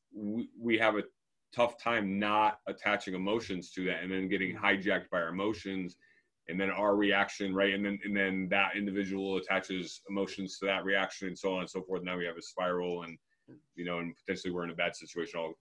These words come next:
Speaker 1: the, right, like, like, to your point, Chris, like, a lot of us react that way, but, but how, how good do you feel
Speaker 2: Mm-hmm.
Speaker 1: if you can, if those, you ever, like, you ever won that battle with your mind? Like, in,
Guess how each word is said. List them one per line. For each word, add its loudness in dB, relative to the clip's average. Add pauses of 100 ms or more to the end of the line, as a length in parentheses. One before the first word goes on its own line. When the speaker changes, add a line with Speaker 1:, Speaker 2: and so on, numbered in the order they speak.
(260)
Speaker 1:
the, 4 (320)
right, 4
like, 2 (100)
like, 4
to -12
your 6
point, 2
Chris, 0
like, 2 (360)
a 2
lot 8
of 2
us 0
react 0
that 0
way, 0
but, 0 (320)
but 4 (880)
how, 8
how 6
good 6
do 0
you 2
feel 0 (160)
Speaker 2:
Mm-hmm. -6 (280)
Speaker 1:
if -2
you 4
can, 2
if -2 (460)
those, 6 (420)
you 8
ever, 8
like, 8 (260)
you 4
ever 6
won 4
that 4
battle 4
with 4
your 2
mind? -2
Like, 2
in, -4